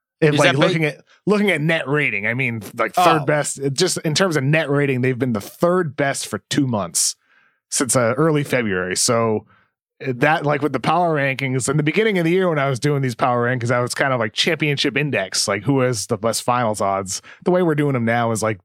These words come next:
Speaker 1: most sites do with power rankings, more recent performance. But with Dallas, Luka is playing an M-, at an M V P level, Chris. He's shooting
Speaker 2: Oh, there's
Speaker 1: the ball
Speaker 2: no
Speaker 1: better
Speaker 2: question.
Speaker 1: than ever,
Speaker 2: I, I,
Speaker 1: playing better
Speaker 2: I love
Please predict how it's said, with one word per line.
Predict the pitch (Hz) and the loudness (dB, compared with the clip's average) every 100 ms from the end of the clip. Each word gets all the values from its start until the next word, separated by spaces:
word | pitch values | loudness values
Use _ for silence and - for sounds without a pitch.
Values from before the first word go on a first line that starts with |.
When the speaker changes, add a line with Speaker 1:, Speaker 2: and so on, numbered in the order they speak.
| _ | _
Speaker 1:
most | 123 123 - | -2 -2 0
sites | 113 101 | -2 -2
do | - 98 | -2 -4
with | 92 | 0
power | 101 98 | 0 2
rankings, | 98 98 107 107 | 0 -2 -2 0
more | 123 | 0
recent | 113 135 - 110 | 2 0 -2 -4
performance. | 110 - 147 120 110 | -4 0 0 0 0
But | 143 | -2
with | 135 | -2
Dallas, | 143 170 180 165 - - - - - _ _ _ 135 | 0 2 2 0 -4 -10 -18 -20 -20 _ _ _ -4
Luka | 120 170 - 180 180 175 156 | 0 2 2 2 2 0 0
is | 147 143 131 | 0 -2 -2
playing | 147 139 139 | 0 0 2
an | 127 | 0
M-, | 123 127 | 0 -2
at | 123 117 | -2 0
an | 117 | 0
M | 117 | 0
V | 110 | 0
P | 104 107 | 0 0
level, | 98 98 95 | 2 2 0
Chris. | - 101 104 - - _ _ | 0 0 0 -4 -6 _ _
He's | 127 - | -2 2
shooting | - | 2
Speaker 2:
Oh, | 247 | 4
there's | 339 | 4
Speaker 1:
the | - | 4
ball | |
Speaker 2:
no | - | 4
Speaker 1:
better | 285 | 4
Speaker 2:
question. | - 240 | 2 2
Speaker 1:
than | 180 | 2
ever, | - - | 4 2
Speaker 2:
I, | 175 | 2
I, | |
Speaker 1:
playing | 185 - 180 | 2 2 2
better | |
Speaker 2:
I | |
love | 185 | 2